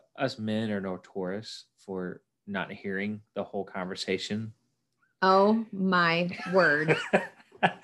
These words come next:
Speaker 1: So that happens.
Speaker 2: This may
Speaker 1: And
Speaker 2: have
Speaker 1: so
Speaker 2: happened
Speaker 1: this may
Speaker 2: on
Speaker 1: have
Speaker 2: the way
Speaker 1: happened.
Speaker 2: to church tonight.
Speaker 1: This just happened occasionally.
Speaker 2: I, okay, now this is a funny story. This is hilarious. So I literally said three things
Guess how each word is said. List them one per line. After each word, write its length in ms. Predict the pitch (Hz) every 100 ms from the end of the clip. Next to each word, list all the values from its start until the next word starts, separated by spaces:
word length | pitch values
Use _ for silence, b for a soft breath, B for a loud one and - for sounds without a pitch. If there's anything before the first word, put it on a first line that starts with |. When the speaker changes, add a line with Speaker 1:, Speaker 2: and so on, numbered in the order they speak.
| B 151 B B B -
Speaker 1:
So 480 | - 165 151 147 -
that 240 | 135 147 147
happens. 380 | 156 269 139
Speaker 2:
This 20 | 247
may 300 | 254 269 285
Speaker 1:
And 120 | 262
Speaker 2:
have 80 | 233
Speaker 1:
so 60 |
Speaker 2:
happened 600 | 247 294 - 196 185 180 190
Speaker 1:
this 200 | 147 -
may 80 | 226
Speaker 2:
on 200 | 233 233
Speaker 1:
have 100 | 220
Speaker 2:
the 40 |
way 100 | 214
Speaker 1:
happened. 160 | 214 214
Speaker 2:
to 120 | 233
church 400 | 226 233 285 -
tonight. 460 | - 165 160 165 -
Speaker 1:
This 180 | 139 -
just 180 | 156 143
happened 280 | 131 127
occasionally. 580 | 107 113 101 - - - _ -
Speaker 2:
I, 340 | 220 233 226 -
okay, 280 | 214 220 175
now 220 | 180 190
this 260 | 202 208 233
is 120 | 233
a 80 | 233
funny 320 | 202 175 180
story. 340 | - - - 214 - _ _ _
This 200 | 226 226
is 140 | 220 214
hilarious. 600 | 185 165 - - 180 - _ _ _ _ _ _
So 160 | - 254
I 180 | 214 214
literally 640 | 220 240 240 247 254 269
said 440 | 277 - 208 196 208
three 300 | 202 208 233
things 720 | 226 208 175 190 214 -